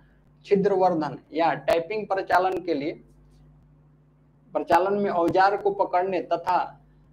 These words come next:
मार्गदर्शन के लिए प्रयोग की जाने वाली युक्ति, Device कौन सा है? Device used for holding and guiding the tool। Job को hold करना, tool को guide करना।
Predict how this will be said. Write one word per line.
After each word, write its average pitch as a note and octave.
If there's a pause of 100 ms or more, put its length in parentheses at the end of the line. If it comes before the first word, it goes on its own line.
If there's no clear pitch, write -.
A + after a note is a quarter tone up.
(240)
मार्गदर्शन E3+
के F#3+
लिए G3
प्रयोग G3+
की G3
जाने F#3+
वाली F#3
युक्ति, E3
Device D#3
कौन E3+
सा D#3+
है? B2+ (320)
Device C#3+
used G3
for F#3+
holding F3
and F#3
guiding E3
the F#3 (140)
tool। - (720)
Job E3
को F#3+
hold F#3
करना, F#3+ (540)
tool F#3
को F#3
guide F3
करना। F#3+